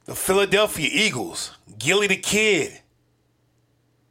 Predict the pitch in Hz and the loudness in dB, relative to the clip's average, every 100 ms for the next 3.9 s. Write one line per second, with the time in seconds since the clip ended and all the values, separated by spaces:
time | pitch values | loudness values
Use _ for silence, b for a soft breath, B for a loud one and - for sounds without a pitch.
0 | _ _ _ _ 117 160 226 175 - 160 | _ _ _ _ -2 0 2 0 0 -2
1 | 110 - - _ _ _ _ _ _ _ | -2 -8 -20 _ _ _ _ _ _ _
2 | _ _ _ _ _ - 92 214 190 123 | _ _ _ _ _ -10 0 0 2 0
3 | 95 139 170 170 175 175 165 151 | 0 -2 0 0 2 2 0 -2